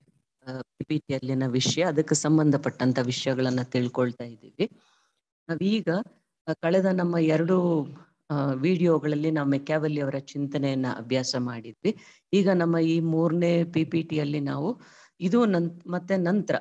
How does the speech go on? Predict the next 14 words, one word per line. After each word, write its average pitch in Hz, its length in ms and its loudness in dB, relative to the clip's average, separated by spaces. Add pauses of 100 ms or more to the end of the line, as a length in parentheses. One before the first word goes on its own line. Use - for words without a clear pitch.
(120)
ಮೂರು, 180 400 0
ನಾಲ್ಕು, 151 580 -2
ಐದು, 135 320 -4
ಐದು 160 280 0
ಪಿ 170 160 -4
ಪಿ 165 160 -8
ಟಿಗಳಲ್ಲಿ 156 540 0
ನಾವು, 139 600 -2 (1120)
ಆ, 190 80 -4
ಥಾಮಸ್ 190 500 2
ಹಾಬ್ಸರ 180 640 2 (460)
ಚಿಂತನೆಗಳನ್ನ 165 800 0 (520)
ತಿಳ್ಕೊಳ್ತಾ 151 540 -2
ಇದ್ದೀವಿ. 113 440 -18